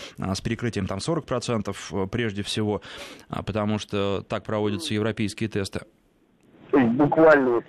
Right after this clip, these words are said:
Speaker 2: удар, прям машина, жена на перекрёстке, как въехала в Ниву,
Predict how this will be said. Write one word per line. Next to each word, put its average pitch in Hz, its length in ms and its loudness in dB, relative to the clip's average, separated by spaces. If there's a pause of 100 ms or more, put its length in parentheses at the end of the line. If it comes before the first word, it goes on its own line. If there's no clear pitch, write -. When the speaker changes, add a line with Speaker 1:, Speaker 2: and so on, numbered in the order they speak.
Speaker 2:
удар, 123 380 2
прям 113 260 2
машина, 110 760 0
жена 123 540 2
на 110 760 2 (880)
перекрёстке, 135 600 0 (520)
как - 180 0
въехала 113 560 2
в 123 40 0
Ниву, 131 520 0